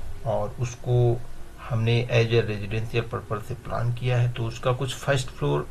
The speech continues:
हम इतना कंस्ट्रक्शन करेंगे तो वो हमने इसमें शो किया। ये फर्स्ट फ्लोर प्लान है, इसमें हमने स्टेयर का और छोटा सा ओपन यहाँ देंगे और हम एक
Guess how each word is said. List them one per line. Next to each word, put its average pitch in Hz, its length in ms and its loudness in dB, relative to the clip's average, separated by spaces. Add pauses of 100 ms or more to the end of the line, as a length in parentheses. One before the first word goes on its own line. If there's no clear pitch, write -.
हम 120 180 4
इतना 117 320 2
कंस्ट्रक्शन 131 600 -2
करेंगे 135 400 -2
तो 123 160 -4
वो 110 220 -2
हमने 123 240 4
इसमें 127 440 0 (440)
शो 131 220 -2
किया। 131 280 0
ये 131 160 -2
फर्स्ट 120 320 -2
फ्लोर 135 300 0
प्लान 131 280 4
है, 131 140 -2
इसमें 120 280 -2
हमने 113 400 0
स्टेयर 123 420 2
का 131 120 0
और 123 240 4
छोटा 123 340 0
सा 117 180 2 (200)
ओपन 127 240 0
यहाँ 127 260 2
देंगे 127 260 2
और 131 220 2
हम 131 140 2
एक 123 140 0